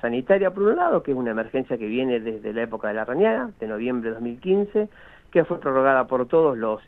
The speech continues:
o ampliada incluso el objeto por todos los intendentes que siguieron, que la Cámara de Diputados además declaró en emergencia sanitaria a la ciudad de Santa Rosa y fue prorrogada por tres leyes sucesivas,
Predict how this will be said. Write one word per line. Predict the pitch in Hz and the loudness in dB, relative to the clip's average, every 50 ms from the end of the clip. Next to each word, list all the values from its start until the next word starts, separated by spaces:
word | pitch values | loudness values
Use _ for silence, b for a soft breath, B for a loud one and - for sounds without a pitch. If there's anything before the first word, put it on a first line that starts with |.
| - - | -10 -2
o | 123 120 | 0 0
ampliada | 117 117 107 - 143 151 147 135 | 0 0 0 2 2 4 4 2
incluso | 127 127 143 135 139 | 0 -4 -4 -2 0
el | 127 | 2
objeto | 123 120 - 156 143 147 127 | 2 2 2 2 2 2 0
por | 117 123 123 - | 0 -2 -2 0
todos | - 175 151 | 2 2 2
los | 139 127 120 110 - - - | 2 -2 -4 -6 -10 -12 -10
intendentes | - 120 117 117 123 131 123 135 127 | -10 -8 -2 -2 -2 0 -2 -4 -6
que | 143 - | -6 -6
siguieron, | - 208 226 226 220 220 220 220 B B B B B B _ | -4 2 2 2 2 2 -2 -6 B B B B B B _
que | - 151 139 | 2 2 4
la | 131 131 131 - | 4 4 2 2
Cámara | - 254 302 277 240 175 | 2 2 4 4 2 2
de | 147 135 | 0 0
Diputados | 123 117 120 123 151 151 139 | -2 -4 -2 0 2 4 4
además | 127 127 139 143 135 123 | 4 2 0 0 -2 -2
declaró | 120 120 117 - 117 113 123 170 | -4 -4 -2 -2 -2 0 2 2
en | 180 165 | 2 2
emergencia | 127 113 107 - - 120 117 - - - | 0 0 -4 -6 -6 -8 -6 -6 -10 -10
sanitaria | - 101 101 101 104 107 117 127 120 | -8 -8 -10 -8 -6 -6 -4 -4 -2
a | - - 107 | -4 -4 -6
la | 104 92 - | -6 -8 -6
ciudad | - 120 123 113 | -4 -4 -4 -2
de | |
Santa | 123 117 113 135 | -4 -2 0 2
Rosa | 151 175 170 165 | 2 2 0 0
y | 139 | -4
fue | - 131 120 | -6 -6 -4
prorrogada | - 120 113 113 120 127 123 107 - | -4 -4 -2 0 2 2 0 0 -2
por | - 110 107 - | -6 -8 -8 -4
tres | - 165 156 135 | -2 -2 -2 -2
leyes | 139 139 147 139 - | -2 -6 -6 -10 -10
sucesivas, | - 135 139 - - 190 196 214 262 | -12 -16 -16 -10 -6 -2 -2 -2 -2